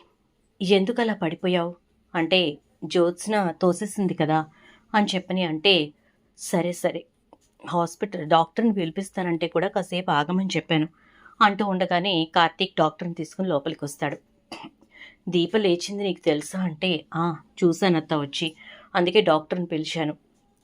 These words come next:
"నువ్వు కూడా ఉదయం నుంచి ఏం తినలేదు కదా, నీరసంగా పడుకున్నావని నేను లేపలేదు" అని అంటాడు. ఈలోపు డాక్టర్ వచ్చిన తర్వాత, జ్యోత్స్న, పారిజాతం ఇద్దరూ కూడా, "ఈ దీప చేస్తున్న సీన్ అంతలా,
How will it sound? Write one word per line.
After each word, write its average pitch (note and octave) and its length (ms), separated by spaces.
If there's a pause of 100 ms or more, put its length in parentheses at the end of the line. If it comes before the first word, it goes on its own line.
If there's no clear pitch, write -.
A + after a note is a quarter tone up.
(160)
"నువ్వు F3 200
కూడా G3+ 260
ఉదయం F#3+ 320
నుంచి F3+ 220
ఏం D#3+ 100
తినలేదు E3+ 440
కదా, D#3 200 (460)
నీరసంగా F#3 400
పడుకున్నావని E3+ 580
నేను F3+ 160
లేపలేదు" D3+ 580 (160)
అని F3 180
అంటాడు. D3+ 340 (540)
ఈలోపు F3 280
డాక్టర్ E3+ 400
వచ్చిన E3+ 280
తర్వాత, D#3 600 (720)
జ్యోత్స్న, E3+ 460
పారిజాతం E3 560
ఇద్దరూ D#3+ 280
కూడా, D#3+ 380 (360)
"ఈ D#3+ 120
దీప D3 420
చేస్తున్న E3+ 340
సీన్ D#3+ 300
అంతలా, D#3+ 720